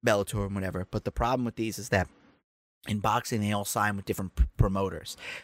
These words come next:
So Tyson Fury, Anthony Joshua, Deontay Wilder are all separated now. So now, instead of just negotiating against the two teams, they gotta negotiate against this person and that person,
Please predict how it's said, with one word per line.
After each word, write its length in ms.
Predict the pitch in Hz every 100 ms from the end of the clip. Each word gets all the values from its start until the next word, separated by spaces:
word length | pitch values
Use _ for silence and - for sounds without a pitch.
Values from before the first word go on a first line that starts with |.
| -
So 400 | - 113 101 98 - _ - _
Tyson 320 | - 131 143 139
Fury, 460 | 131 107 98 98 - - _ _ -
Anthony 400 | 113 120 127 120
Joshua, 640 | 110 92 95 92 87 113 - - _ -
Deontay 320 | 101 104 110
Wilder 520 | 101 92 85 87 104 - - _ -
are 80 | 90
all 160 | 98
separated 640 | 104 - - 90 82 82 85
now. 240 | 85 - - - - _ -
So 40 | 95
now, 420 | 120 160 117 135 _ _ _
instead 300 | 101 - 127
of 80 | 127
just 220 | 127 117
negotiating 680 | 107 95 110 - 107 107 104
against 300 | 98 104 -
the 40 |
two 200 | 90 110
teams, 560 | - - 139 101 101 - - - -
they 60 |
gotta 240 | 104 101 98
negotiate 600 | 101 98 98 95 95 92
against 340 | 90 87 -
this 160 | 123 -
person 680 | - 117 110 110 107 110 - - -
and 160 | 85 87
that 240 | 98 117
person, 640 | - 113 110 - 101 98